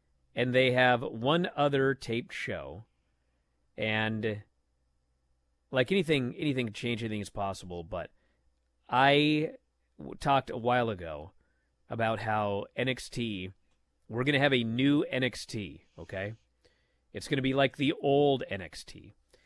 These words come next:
And I believe, I've heard from several people now,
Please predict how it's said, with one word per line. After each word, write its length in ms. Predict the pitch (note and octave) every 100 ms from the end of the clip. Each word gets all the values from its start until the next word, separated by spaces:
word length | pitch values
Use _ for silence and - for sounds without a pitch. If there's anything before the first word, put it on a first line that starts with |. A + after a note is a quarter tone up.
| _ _ -
And 340 | A2 A2+ G#2+ -
I 260 | - A3 A3
believe, 720 | F3 F3 G#3 B2+ B2+ F#3+ G#3+ - _ _ _ _ _ _ _ -
I've 220 | G#2+ B2+
heard 380 | B2 D#3+ F#3+ F3
from 520 | - D#3 D3+ D3+ D#3+ -
several 420 | - D#3 D3+ G3+
people 340 | E3+ E3 A2+
now, 400 | F#2 D2 C#2+ F#2